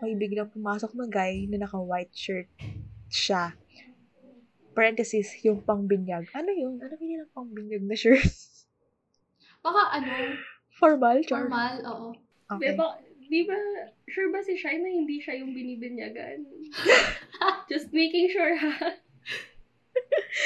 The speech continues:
Speaker 1: Vebs,
Speaker 3: Vebs.
Speaker 1: sinasabi ko sa inyo, na-caught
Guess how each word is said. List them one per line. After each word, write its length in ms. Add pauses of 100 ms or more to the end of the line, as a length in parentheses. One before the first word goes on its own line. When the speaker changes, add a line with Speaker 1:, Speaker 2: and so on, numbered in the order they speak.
(560)
Speaker 1:
Vebs, 840 (280)
Speaker 3:
Vebs. 180
Speaker 1:
sinasabi 540
ko 120
sa 120
inyo, 380 (580)
na-caught 480